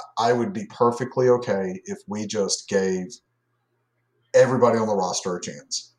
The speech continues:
You know what? Let's see what Preston Fox can do. Let's see what Reese Smith can do. Let's see what, you know, Aaron,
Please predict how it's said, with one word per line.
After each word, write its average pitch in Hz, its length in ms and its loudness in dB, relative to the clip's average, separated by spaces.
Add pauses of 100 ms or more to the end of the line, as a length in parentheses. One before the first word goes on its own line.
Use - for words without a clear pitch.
(140)
You 113 80 -6
know 117 100 2
what? 127 340 4
Let's 127 160 2
see 127 80 2
what 110 140 -2
Preston 101 300 2
Fox - 280 -8
can 90 120 -10
do. - 120 -14
Let's 127 180 -2
see 117 80 -2
what 101 200 -4
Reese 98 240 -6
Smith - 280 -14
can - 140 -14
do. 82 200 -16
Let's 117 280 0
see 123 140 2
what, 101 340 2 (420)
you 104 140 0
know, 95 200 -2 (160)
Aaron, 104 640 0